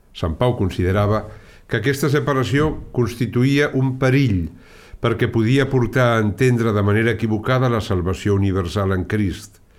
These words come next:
que és oferta igualment als pagans i als jueus. Crist és la resposta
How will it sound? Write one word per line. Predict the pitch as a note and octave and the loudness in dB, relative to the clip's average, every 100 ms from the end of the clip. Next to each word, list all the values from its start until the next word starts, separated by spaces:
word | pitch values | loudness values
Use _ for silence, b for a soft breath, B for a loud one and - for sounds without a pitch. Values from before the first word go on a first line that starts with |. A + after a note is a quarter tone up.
| B B B B - | B B B B -4
que | G#2+ | 0
és | A2 | 2
oferta | B2+ - A#2 A#2 A2+ A2+ | 0 2 2 2 0 0
igualment | G2+ G#2+ G2+ G#2+ G#2+ | 2 2 2 2 2
als | G2 E2 | 0 -4
pagans | - F2+ G#2+ C3 C3 - - | -6 -4 0 0 -2 -8 -6
i | A#2 A#2+ | -2 -2
als | A2+ F#2 | -2 -2
jueus. | G#2+ G2 D#2+ D2 C#2+ - - _ b b b b b b - | 0 0 0 -4 -10 -18 -20 _ b b b b b b -2
Crist | C#3 D#3 - - | 0 2 0 0
és | D3 C3 | 2 2
la | C3 | 0
resposta | A2 G#2 - - D#3+ - - D3+ | 2 -2 -2 -2 -2 -4 -4 -4